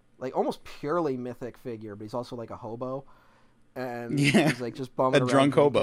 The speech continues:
Speaker 1: drinking. Yeah. And he's like, "Fuck you, Bruce Wayne. I'm not doing shit for you, Bruce Wayne."
Speaker 2: <laughs>
Speaker 1: Um, yeah, I don't know. I,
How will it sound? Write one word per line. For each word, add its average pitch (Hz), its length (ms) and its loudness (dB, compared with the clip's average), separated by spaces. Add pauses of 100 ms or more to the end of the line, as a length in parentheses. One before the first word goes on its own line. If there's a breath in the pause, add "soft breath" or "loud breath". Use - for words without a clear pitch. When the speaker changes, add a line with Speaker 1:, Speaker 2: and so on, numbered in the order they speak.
Speaker 1:
drinking. - 220 -2 (200)
Yeah. 117 420 -6 (300)
And 113 160 -10
he's 98 160 -14
like, 92 260 -18
"Fuck 117 240 -12
you, 110 140 -12
Bruce 107 260 -14
Wayne. 110 440 -14 (120)
I'm 113 80 -14
not 101 280 -14 (120)
doing 117 220 -10
shit 107 320 -12 (200)
for 110 100 -14
you, 107 360 -10
Bruce 110 280 -12
Wayne." 113 420 -10
Speaker 2:
<laughs> - 680 -20
Speaker 1:
Um, 117 600 -8 (480)
yeah, 220 320 2
I 180 80 4
don't 262 140 8
know. 220 160 6
I, 175 180 2